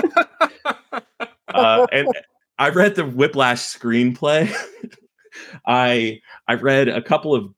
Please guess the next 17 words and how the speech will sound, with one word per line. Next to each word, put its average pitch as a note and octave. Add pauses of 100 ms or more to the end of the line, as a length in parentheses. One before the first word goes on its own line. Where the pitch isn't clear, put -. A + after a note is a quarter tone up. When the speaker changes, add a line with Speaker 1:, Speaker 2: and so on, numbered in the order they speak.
(120)
Speaker 2:
biographies. G#2
I G2
read G2
Kansas C#3+
City A#2+
Lightning B2
by A2+
Stanley G#2+
Crouch, A2
was G2+
a F#2+
biography G2+
of F#2
Charlie G2+
Parker, D3 (300)
uh, F#2
the, F#2